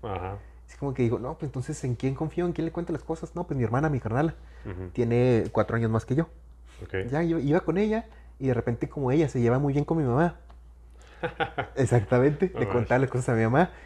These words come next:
Speaker 2: y luego mi mamá le contaba las cosas a mi papá, y luego mi
Speaker 1: Oh,
Speaker 2: papá me
Speaker 1: ok.
Speaker 2: decía a mí. Entonces llegó un punto que dije, "Nada más somos cuatro en la familia".
Speaker 1: Ajá.
Speaker 2: Dije, "No puedo confiar en nadie de esta familia, no voy a contarles nada absolutamente".
Speaker 1: ¿A qué edad era eso?
Speaker 2: Eh, como de los once años, doce años.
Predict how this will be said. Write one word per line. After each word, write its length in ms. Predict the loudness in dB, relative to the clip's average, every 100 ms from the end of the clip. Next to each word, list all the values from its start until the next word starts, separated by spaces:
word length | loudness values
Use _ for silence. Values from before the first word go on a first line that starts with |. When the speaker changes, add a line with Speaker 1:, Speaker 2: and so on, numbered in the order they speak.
| -8
Speaker 2:
y 40 |
luego 160 | -4 0
mi 60 | 0
mamá 280 | 0 0 0
le 120 | 0
contaba 240 | -2 0
las 120 | 0
cosas 220 | 0 -2 0
a 60 |
mi 120 | 2
papá, 300 | 2 4 4
y 40 | 4
luego 160 | 2 0
mi 80 | -2
Speaker 1:
Oh, 40 |
Speaker 2:
papá 120 | -2
me 100 | -2
Speaker 1:
ok. 40 | -2
Speaker 2:
decía 160 | 0
a 20 | 0
mí. 160 | 0
Entonces 280 | 0 -4 -2
llegó 100 | -2
un 60 | 0
punto 200 | -4 -2
que 80 | -2
dije, 300 | -2 -4 -6 -16 -12 -2
"Nada 100 | 2
más 120 | 4
somos 180 | 2 2
cuatro 360 | 0 2 0 -2
en 60 |
la 60 | -2
familia". 360 | 2 2 0 -6 -12
Speaker 1:
Ajá. 260 | -6 -4
Speaker 2:
Dije, 300 | -2 -2 -2 -12 -6
"No 200 | 0 4
puedo 120 | 4
confiar 300 | 4 2 2
en 160 | 2 2
nadie 180 | 2 2
de 40 | 0
esta 140 | -4
familia, 500 | -4 -2 0 0 -2
no 140 | -4 -4
voy 100 | -2
a 40 |
contarles 480 | -4 -4 -4 -2 -4
nada 180 | -2 -2
absolutamente". 680 | -2 -4 -2 0 0 -2 -8 -10
Speaker 1:
¿A 80 | -8
qué 100 | -2
edad 200 | 0 2
era 160 | 2 0
eso? 140 | -2 -14 -20 -20 -20 -20 -18
Speaker 2:
Eh, 240 | -8 -4 -2
como 380 | 0 2 2 4
de 120 | 2
los 220 | 0 0
once 220 | -2 2
años, 300 | 2 2 0
doce 220 | 0 -2 0
años. 320 | -2 -4